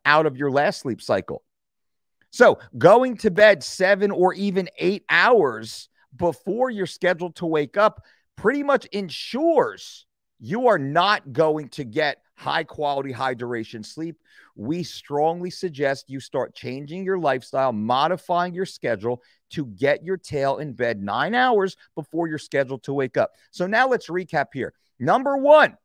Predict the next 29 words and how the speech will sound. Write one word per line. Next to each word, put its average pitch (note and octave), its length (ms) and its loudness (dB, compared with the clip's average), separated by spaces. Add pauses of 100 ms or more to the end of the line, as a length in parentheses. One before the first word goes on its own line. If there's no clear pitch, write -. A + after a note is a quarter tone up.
(240)
walking. F#3+ 560 0 (480)
Walking B3 400 0
thirty A3 440 -2
to A#3 160 -8
sixty G3+ 420 -8
minutes D#3+ 300 -8
per - 240 -6
day. A2+ 260 -2
Ideally, D#3+ 540 -4
forty-five D3+ 560 -2
minutes A#2+ 340 -6
is B2 180 -6
the A#2+ 140 -10
holy G#2+ 300 -6
grail. A#2+ 320 0
That B2+ 240 0
is F#2+ 160 -6
the G#2 140 -8
number C#3 420 -4
one B2+ 280 -4
exercise A2 640 -6
for F#2 220 -10
fat C3+ 320 0
loss. E3+ 320 -2 (320)
Number G3+ 340 0
two A#3 380 -4 (280)
is D#3 200 2
not G3 640 2 (320)
cutting F#3 480 4